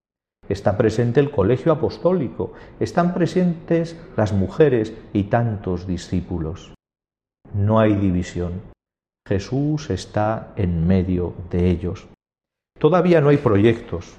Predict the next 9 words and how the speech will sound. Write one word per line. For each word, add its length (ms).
continúa 520
escribiendo 540
el 80
poeta, 500
jerarquización 920
de 100
tareas 440
y 60
personas, 880